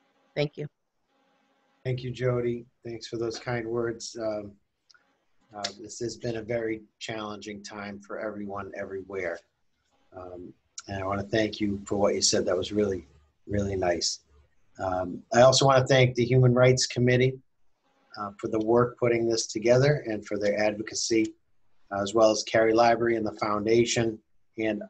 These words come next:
Speaker 2: the Town Celebrations Committee for helping to organize this event today. So I'm going to be reading the proclamation from the Select Board. Whereas Lexington supports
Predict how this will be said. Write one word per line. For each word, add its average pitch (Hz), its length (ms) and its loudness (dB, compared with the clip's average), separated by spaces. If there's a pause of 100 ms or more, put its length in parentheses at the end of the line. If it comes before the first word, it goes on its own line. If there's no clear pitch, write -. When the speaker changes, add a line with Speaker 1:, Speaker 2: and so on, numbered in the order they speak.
(160)
Speaker 2:
the 107 80 -8
Town 110 320 -2
Celebrations 104 880 -4
Committee 98 400 -8
for 95 260 -8 (600)
helping 104 380 -4
to - 80 -12
organize 98 580 -4
this 98 220 -10
event 139 340 0
today. 90 340 -6 (500)
So - 140 -8
I'm 139 140 6
going 143 300 8
to 139 100 2
be 127 160 6
reading 127 500 8
the 110 100 0
proclamation 127 1000 2
from 113 260 -2
the 107 160 -4
Select 131 540 -2
Board. 92 240 -4 (1600)
Whereas 139 880 4 (500)
Lexington 135 560 0
supports 131 800 -2